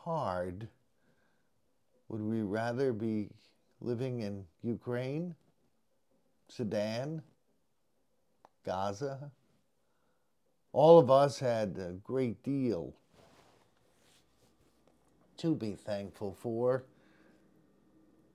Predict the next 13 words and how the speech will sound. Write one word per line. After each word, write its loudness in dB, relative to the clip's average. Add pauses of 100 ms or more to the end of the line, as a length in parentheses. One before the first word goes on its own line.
Let 2
us 0
continue -4
to -10
be -10
thankful, -12 (1200)
not -2
just -2
on -2
the -4
day -4
of -4
Thanksgiving, -12